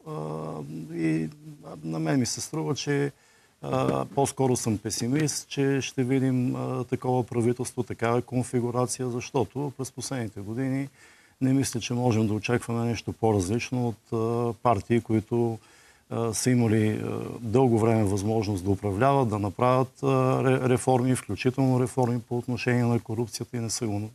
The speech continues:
а, не с-, не го, не го направиха просто, а, през тези години. А, колкото до това какво ще бъде следващото мнозинство, много ще раз-, зависи от фрагментацията на парламента. В момента, а, виждаме по социологическите проучвания,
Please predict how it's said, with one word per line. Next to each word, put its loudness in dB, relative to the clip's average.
а, -4
не -8
с-, -14
не -2
го, -4
не -4
го 0
направиха -2
просто, -10
а, -4
през -4
тези -2
години. -2
А, 2
колкото 2
до 4
това 2
какво 2
ще 2
бъде 4
следващото 0
мнозинство, 0
много 4
ще 2
раз-, 6
зависи 2
от -2
фрагментацията 0
на -4
парламента. -4
В -12
момента, 0
а, 0
виждаме 2
по -2
социологическите 0
проучвания, 2